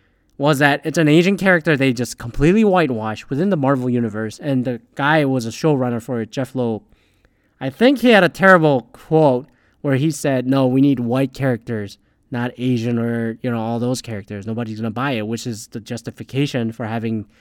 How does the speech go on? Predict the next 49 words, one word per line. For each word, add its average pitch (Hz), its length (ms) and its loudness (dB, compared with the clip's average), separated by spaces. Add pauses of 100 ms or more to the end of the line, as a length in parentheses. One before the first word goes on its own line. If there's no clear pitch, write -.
(400)
Danny 131 360 4
Rand 120 520 2 (160)
to - 120 -14
be 117 120 -4
the 123 160 -6
Iron 131 340 2
Fist - 460 -8 (420)
with 123 120 -6
all 120 280 -4
this, 110 300 -8 (380)
you 123 140 -6
know, 104 80 -10
some 120 320 -4
context - 640 -10
of 120 200 -6
Asian 110 460 -4 (380)
Chinese 110 420 -4
culture - 460 -12
ingrained 113 580 -2
in 107 120 -6
it 104 140 -12
somehow. 98 500 -12 (880)
I, 139 300 2
I 139 140 0
think 143 180 0
Kevin 156 300 2
Feige 135 420 2
was 113 160 -4
against 135 280 -2
that, 120 180 -2
and 120 100 -4
then 120 120 -4
he 110 80 -6
just 113 240 -8
threw 123 160 -4
a 113 40 -4
massive 113 400 -4
shave 131 200 -2
at 113 120 -4
it. 117 60 -4
It's 110 100 -6
like, 117 200 -8
"I'm 131 220 2
the 131 80 0
better 117 180 -4
Justice 113 380 -8
Warrior 120 300 -2
than 127 200 2
you," 123 220 6